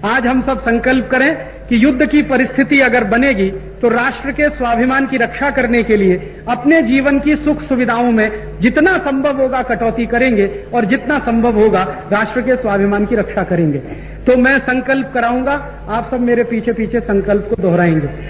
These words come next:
मैं संकल्प बोलूंगा, तो जहां मैं बोलूंगा करता हूं, वहां पर सब महिलाएं बोलेंगी करती हूं। बोलिए, अभी अपना दाहिना हाथ सामने करिए, उजवा हाथ सामने करिए, और मेरे पीछे पीछे संकल्प करिए।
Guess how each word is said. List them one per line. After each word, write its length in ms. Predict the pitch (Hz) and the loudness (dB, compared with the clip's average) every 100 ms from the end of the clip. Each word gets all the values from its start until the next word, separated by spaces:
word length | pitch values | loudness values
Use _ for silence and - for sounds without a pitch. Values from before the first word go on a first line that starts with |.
| - - | -12 2
मैं 160 | 214 269 | 4 4
संकल्प 440 | 262 262 262 269 | 2 0 2 -2
बोलूंगा, 520 | 208 247 262 269 226 269 - - - | 2 2 4 2 0 -2 -6 -14 -2
तो 80 | 254 | 0
जहां 280 | 233 220 277 | 2 0 2
मैं 180 | 277 254 | 2 4
बोलूंगा 380 | 254 269 277 | 4 4 2
करता 340 | 262 226 220 269 | 0 0 0 -2
हूं, 220 | 220 208 - - - | 0 -2 -6 -14 -6
वहां 200 | 190 240 | -2 -2
पर 160 | 247 254 | -2 -2
सब 140 | 254 | 0
महिलाएं 500 | 233 202 208 214 233 | 0 2 2 2 2
बोलेंगी 360 | 208 208 202 208 | 2 2 2 0
करती 300 | 180 143 143 | -4 -6 -8
हूं। 100 | 117 - - - - - - - - - - - | -10 -14 -14 -14 -12 -14 -14 -14 -16 -18 -18 2
बोलिए, 380 | 220 226 170 - - - - - | 4 6 4 0 -8 -14 -12 -2
अभी 160 | 208 | 2
अपना 300 | 269 247 269 | 2 2 -2
दाहिना 320 | 247 226 254 240 | -2 -2 0 -2
हाथ 160 | 220 | -4
सामने 360 | 220 202 208 208 | -4 -6 -4 -6
करिए, 240 | 208 220 | -6 -6
उजवा 340 | 220 196 190 185 | -6 -6 -4 -6
हाथ 100 | 185 | -6
सामने 340 | - 170 175 | -8 -10 -10
करिए, 260 | 165 180 196 | -10 -12 -6
और 120 | 196 202 | -2 2
मेरे 220 | 220 226 | 4 4
पीछे 280 | 233 214 220 | 2 -2 0
पीछे 280 | 214 - | -2 -2
संकल्प 460 | 220 185 170 151 147 | 0 0 0 -4 -6
करिए। 160 | 139 | -10